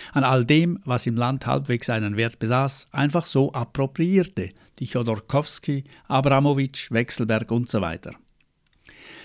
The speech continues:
Keinerlei Aufmucken des russischen Subjektes, welches sich so nicht als Subjekt im philosophisch-historischen, sondern im feudalen Sinne zeigt. Wie auch immer und zurück zum Krieg.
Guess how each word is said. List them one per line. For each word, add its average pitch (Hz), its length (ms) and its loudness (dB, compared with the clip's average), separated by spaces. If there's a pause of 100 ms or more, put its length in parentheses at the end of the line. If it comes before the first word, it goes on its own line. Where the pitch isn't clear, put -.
(260)
Keinerlei 165 760 4
Aufmucken 135 540 4
des 123 160 0
russischen 131 480 0
Subjektes, 127 800 -2
welches 123 400 -2
sich 131 220 -2
so 139 260 2
nicht 135 300 2
als 110 160 -2
Subjekt 117 400 0
im 107 140 -2 (140)
philosophisch-historischen, 135 1400 2
sondern 120 400 2
im 143 160 0
feudalen 107 560 0
Sinne 107 340 -2
zeigt. 101 460 -8 (1500)
Wie 196 260 6
auch 175 240 2
immer 139 360 4 (100)
und 135 440 2
zurück 147 320 0
zum 131 100 2
Krieg. - 400 -2